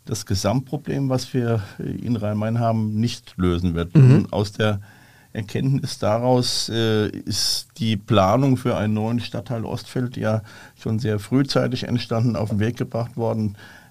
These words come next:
Speaker 1: Das ist sicherlich eine richtige Zukunftsentscheidung. Zur Wahrheit gehört aber auch, dass wir zugegebenermaßen in den letzten zehn Jahren,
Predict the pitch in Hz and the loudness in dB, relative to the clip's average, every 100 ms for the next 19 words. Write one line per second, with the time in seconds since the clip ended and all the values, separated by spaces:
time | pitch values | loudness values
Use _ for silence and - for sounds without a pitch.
0 | _ - - - - - - - 131 143 | _ -8 -8 -6 -8 -8 -12 -6 0 2
1 | 135 131 120 135 - 135 127 127 131 131 | 2 2 2 0 0 0 0 0 -2 -2
2 | 131 - 120 127 - - 120 123 127 127 | -2 -2 0 0 -2 0 0 2 2 0
3 | - - - - - - - - 123 139 | -4 -20 -18 -18 -20 -18 -16 -12 -2 2
4 | 110 101 107 117 - 110 110 110 107 104 | 6 6 6 4 4 2 4 4 4 2
5 | 85 104 117 104 113 98 117 104 101 117 | 0 -2 -2 -2 -2 -2 -4 -4 -2 2
6 | 113 104 104 110 113 110 110 107 104 107 | 2 4 4 2 2 2 2 2 0 -2
7 | 101 - 98 110 104 92 95 113 117 | -4 -4 -4 0 2 2 4 4 2